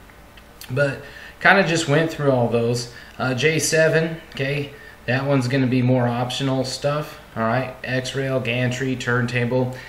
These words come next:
E O A T is end of arm tooling motion or spot welding, uh, that we can add on there. So end of arm tooling, that's really just, you know, our gripper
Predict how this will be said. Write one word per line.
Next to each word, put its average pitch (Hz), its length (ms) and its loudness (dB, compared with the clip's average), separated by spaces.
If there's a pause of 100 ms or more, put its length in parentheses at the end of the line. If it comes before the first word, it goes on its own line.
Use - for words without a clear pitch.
(320)
E 196 160 2
O 180 160 2
A 160 260 4
T 147 380 0
is 123 240 -2
end 170 300 2
of 127 260 0
arm 143 360 2
tooling 147 640 0
motion 143 520 0
or 117 120 0
spot 147 480 -4
welding, 135 460 -2 (460)
uh, 117 180 0
that 123 160 0
we 131 100 0
can 135 140 -2
add 127 140 2
on 120 140 2
there. 117 180 0
So 120 180 -2
end 160 160 -2
of 160 80 0
arm 170 180 2
tooling, 151 400 2
that's 127 300 0
really 139 300 2
just, 120 340 0
you 123 60 2
know, 117 120 2
our 110 220 0
gripper 135 540 0